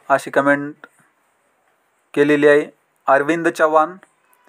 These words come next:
संतोष चव्हाण, राहणार निमखेडा बुद्रुक, तालुका जाफराबाद, जिल्हा जालना, कापूस बाजार भाव मला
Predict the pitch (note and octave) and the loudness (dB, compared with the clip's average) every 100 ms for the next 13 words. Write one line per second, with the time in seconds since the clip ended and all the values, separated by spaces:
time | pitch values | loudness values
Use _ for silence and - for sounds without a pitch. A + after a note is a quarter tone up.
0 | _ _ - D3 D#3 F3+ F3+ F3+ E3+ E3 | _ _ -4 -2 2 0 0 -2 2 2
1 | F3 - C#3+ D3 D#3 C#3+ C#3 C#3 D#3 D#3+ | 0 -2 0 2 2 0 -4 -4 0 2
2 | A2 A2+ _ C3 C#3 D3+ G#2+ - C#3+ D#3+ | 0 -4 _ -4 0 0 0 0 0 0
3 | E3+ D#3+ C3+ C3 D3 D#3 D#3+ D3 D3+ D#3 | -2 2 0 2 2 2 0 -4 0 0
4 | C3+ B2+ C#3 D3+ G2+ - - - _ C3 | 2 0 2 0 0 -6 -20 -20 _ -2
5 | C3 F3 E3 D3 C#3 D3+ D#3+ D3 D3 D3+ | 0 0 0 2 2 2 2 4 2 2
6 | C#3+ D3+ | 0 2